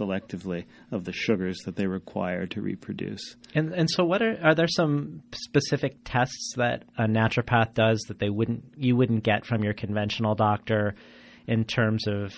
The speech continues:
Speaker 2: uh, an, analyzing what a person's gut ecology is like, or otherwise looking at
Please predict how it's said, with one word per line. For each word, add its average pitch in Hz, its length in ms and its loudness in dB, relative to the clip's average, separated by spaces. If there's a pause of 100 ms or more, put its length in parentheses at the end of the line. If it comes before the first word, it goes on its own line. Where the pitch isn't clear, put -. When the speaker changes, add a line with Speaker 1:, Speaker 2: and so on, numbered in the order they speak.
(100)
Speaker 2:
uh, 104 280 2
an, 120 240 0 (140)
analyzing 117 880 4
what 110 240 2 (560)
a 127 80 -2
person's 113 500 0
gut 104 240 0
ecology 110 560 2
is 110 220 -4
like, 107 340 0 (120)
or 98 360 -2 (580)
otherwise 110 600 8
looking 110 420 2
at 107 180 0